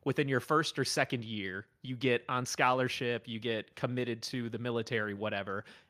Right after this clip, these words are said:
and they will essentially pay for the rest of your degree.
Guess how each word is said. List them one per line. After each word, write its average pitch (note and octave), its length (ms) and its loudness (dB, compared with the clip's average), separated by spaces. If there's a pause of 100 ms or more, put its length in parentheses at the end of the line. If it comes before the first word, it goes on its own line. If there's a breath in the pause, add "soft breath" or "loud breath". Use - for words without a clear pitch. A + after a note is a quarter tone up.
and A#2+ 380 0
they B2+ 160 4
will B2 220 2
essentially B2 440 0
pay A#2+ 260 2
for B2 140 -4
the A#2 80 0
rest A2 260 0
of A#2+ 60 -4
your A2 100 -6
degree. G#3 760 -4